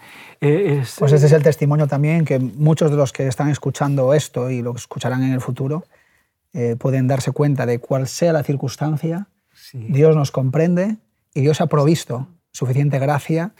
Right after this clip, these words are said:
Speaker 1: Totalmente.
Speaker 2: para ello. Ahí, ahí tenemos también, por ejemplo, eh, vamos ahí acabando ya, nos quedan unos minutos.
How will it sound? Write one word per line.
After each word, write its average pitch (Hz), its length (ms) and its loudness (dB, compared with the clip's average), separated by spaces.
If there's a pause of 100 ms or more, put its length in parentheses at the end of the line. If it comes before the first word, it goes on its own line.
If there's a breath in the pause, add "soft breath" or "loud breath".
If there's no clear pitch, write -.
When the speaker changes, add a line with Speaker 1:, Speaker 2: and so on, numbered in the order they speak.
(200 loud breath)
Speaker 1:
Totalmente. - 240 -6
Speaker 2:
para 127 180 2
ello. 135 120 4
Ahí, 170 140 6
ahí 180 120 2
tenemos 190 300 2
también, 165 220 2
por 151 120 2
ejemplo, 151 640 2
eh, 131 180 0
vamos 147 300 -2
ahí 139 100 2
acabando 131 400 -2
ya, 135 140 -2
nos 135 100 -6
quedan 139 140 -2
unos 135 180 -2
minutos. 139 480 -2